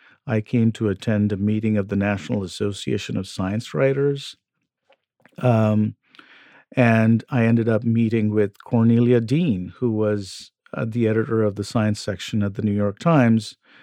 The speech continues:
And I guess, uh, you know, I guess just there was, there was so much hunger <laughs> in the way that I spoke. You know, it, it left an impression. I mean, <laughs> it,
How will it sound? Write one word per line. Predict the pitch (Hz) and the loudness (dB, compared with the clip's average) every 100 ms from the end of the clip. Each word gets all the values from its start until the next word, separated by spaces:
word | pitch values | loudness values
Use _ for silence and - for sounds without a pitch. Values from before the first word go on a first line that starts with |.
| - _ _ | -20 _ _
And | 143 131 127 131 - | 4 6 6 4 2
I | 151 135 | 2 6
guess, | 165 170 - - - _ _ _ _ - | 8 6 4 -10 -18 _ _ _ _ -16
uh, | 123 - | -16 -6
you | - | 0
know, | 175 - | 2 2
I | 135 | 2
guess | 165 147 | 2 0
just | - - 156 - | -6 -4 -4 4
there | 151 | 6
was, | 135 131 113 - | 6 4 -2 -4
there | 139 | 0
was | 117 - | 0 -2
so | - 180 | 0 2
much | 151 - | 2 0
hunger | - 139 120 101 90 - - - - | 0 2 4 2 -4 -10 -20 -20 -20
<laughs> | - 254 - | 0 2 2
in | 208 156 | 4 6
the | 147 | 6
way | 135 131 | 6 6
that | 127 110 | 6 2
I | 101 | -2
spoke. | 95 - 139 123 95 - - - - - | -6 -4 2 4 2 -6 -20 -20 -20 -8
You | - 135 | 2 6
know, | 113 | 6
it, | 107 151 - - | 6 4 2 0
it | 151 151 | 0 6
left | 175 165 190 | 6 6 6
an | 160 | 6
impression. | 151 - 220 - - 95 | 6 2 0 0 -2 -2
I | 123 | 0
mean, | 117 113 113 | 2 2 0
<laughs> | |
it, | 240 - | -4 -6